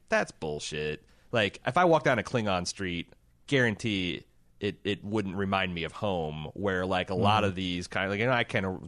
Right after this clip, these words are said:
Speaker 1: grew up in a rundown rural community, and, you know, I, I, I felt that there was a lot of stuff that was relatable there.
Speaker 2: Yeah.
Speaker 1: Um,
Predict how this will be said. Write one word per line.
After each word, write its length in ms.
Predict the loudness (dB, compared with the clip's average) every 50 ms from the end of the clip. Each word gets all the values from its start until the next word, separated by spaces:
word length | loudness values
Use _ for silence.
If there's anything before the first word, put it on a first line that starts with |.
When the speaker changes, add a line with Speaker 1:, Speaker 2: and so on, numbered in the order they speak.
| -14 -12
Speaker 1:
grew 180 | -8 -4 -2 -2
up 120 | -2 0
in 80 | -2 -2
a 20 |
rundown 560 | 0 0 0 0 0 0 0 0 0 0 -2
rural 240 | -4 -4 -4 -4 -6
community, 580 | -6 -6 -6 -6 -4 -4 -4 -2 -2 -2 -4 -4 -8 -14 -20 -20 -20 -20 -20 -16 -6
and, 580 | -2 0 2 2 2 2 2 0 -2 -4 -6 -6 -10 -16 -20 -20 -20 -20 -20 -20 _ _ _ -20 -20 -20 _ -20 -20 -14 -2
you 100 | 2 4
know, 260 | 4 4 4 2 0 -2 0
I, 100 | 2 2
I, 400 | 4 4 4 4 2 2 2 2
I 20 | 2
felt 240 | 4 4 2 4 4
that 160 | 2 2 4
there 80 | 4
was 100 | 2 4
a 40 | 4
lot 120 | 4 4 4
of 80 | 4
stuff 140 | 2 0 0
that 100 | 0 -2
was 100 | -2 0
relatable 300 | 0 0 0 -2 -2 -2
there. 240 | -2 -2 -2 -2 -4 -6 _ _ _ _ _ _ _ -20 -20 _ _ _ -2
Speaker 2:
Yeah. 460 | 2 4 6 6 6 6 6 6 4 4
Speaker 1:
Um, 200 | 2 0 -2